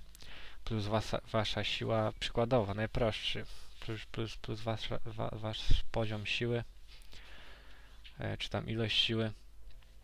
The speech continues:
i dodatkowe statystyki, e, razy ten, nie? E, przez dzielone, znaczy minus, minus właśnie armor class, nie? Czy tam jakiś procent z armor class, a to wszystko zależy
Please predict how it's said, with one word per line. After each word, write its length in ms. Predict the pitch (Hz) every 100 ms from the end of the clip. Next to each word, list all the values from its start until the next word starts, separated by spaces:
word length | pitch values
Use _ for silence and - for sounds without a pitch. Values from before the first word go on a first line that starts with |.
| - - - -
i 120 | 107
dodatkowe 540 | 107 104 - 117 107
statystyki, 720 | 104 110 - 104 - - - 135 - - - - - - - - - - - - - - - - -
e, 560 | 113 107 107 107 107 110
razy 280 | 113 107 110
ten, 300 | 107 104 107
nie? 140 | 117 - - - -
E, 180 | 107
przez 560 | 107 - 113 - - -
dzielone, 400 | - 107 107 104 - -
znaczy 440 | - 107 - 107 104
minus, 640 | 117 113 107 - - -
minus 380 | 110 104 104 -
właśnie 440 | 107 - 107 104 - -
armor 360 | 113 107 104 110
class, 340 | - 113 -
nie? 180 | 117 110 110 - - - - -
Czy 100 | -
tam 180 | 110 104
jakiś 260 | 107 -
procent 460 | - 110 107 101 101
z 40 |
armor 280 | 101 98 104 -
class, 220 | 123 -
a 40 | 151
to 120 | 170
wszystko 300 | - - 135
zależy 400 | 120 117 110